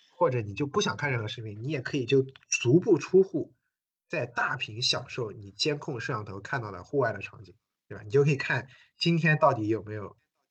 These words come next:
什么这个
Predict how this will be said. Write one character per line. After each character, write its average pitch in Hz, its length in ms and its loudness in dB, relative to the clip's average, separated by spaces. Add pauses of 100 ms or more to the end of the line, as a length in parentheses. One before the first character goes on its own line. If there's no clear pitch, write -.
(340)
什 - 140 -16
么 104 440 -6 (680)
这 127 140 -10
个 107 640 -8